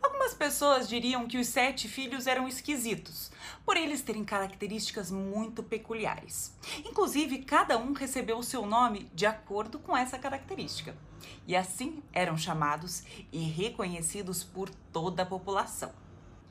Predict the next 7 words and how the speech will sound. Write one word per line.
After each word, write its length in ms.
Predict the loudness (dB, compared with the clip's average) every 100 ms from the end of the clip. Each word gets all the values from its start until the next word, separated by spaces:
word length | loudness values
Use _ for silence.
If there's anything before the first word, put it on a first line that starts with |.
| -20 -20 -20 -4
O 100 | 2
mais 260 | 6 6 6
velho 380 | 4 4 2 -8 -16 -18 -18 4
era 220 | 8 8
chamado 580 | 6 4 8 6 6 2
de 440 | 0 2 2 0 -8 -18 -6
Gigante, 1600 | 0 2 4 8 8 8 8 4 4 0 -4 -6 -4 -4 -6